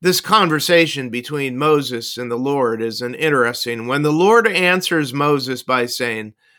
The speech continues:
"My presence will go with you and I will give you rest." You see, there's an answer that Moses' prayer, uh, wasn't, uh, quite asking,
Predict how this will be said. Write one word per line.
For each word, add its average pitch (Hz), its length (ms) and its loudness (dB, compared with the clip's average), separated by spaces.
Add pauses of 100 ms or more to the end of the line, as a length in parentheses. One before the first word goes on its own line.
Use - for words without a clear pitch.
(220)
"My 202 360 4
presence 165 680 0
will 151 200 4
go 143 260 2
with 185 340 0
you 170 260 2
and 143 120 0
I 143 100 2
will 139 160 -2
give 127 220 -4
you 120 140 -4
rest." 107 420 -8
You 160 80 -4
see, 185 200 2
there's 180 360 0
an 170 100 -2
answer 208 580 -2
that 170 220 0
Moses' 180 560 0
prayer, 156 720 2 (520)
uh, 135 380 0
wasn't, 202 760 -2 (460)
uh, 131 440 -4 (100)
quite 180 680 2
asking, 160 1080 -2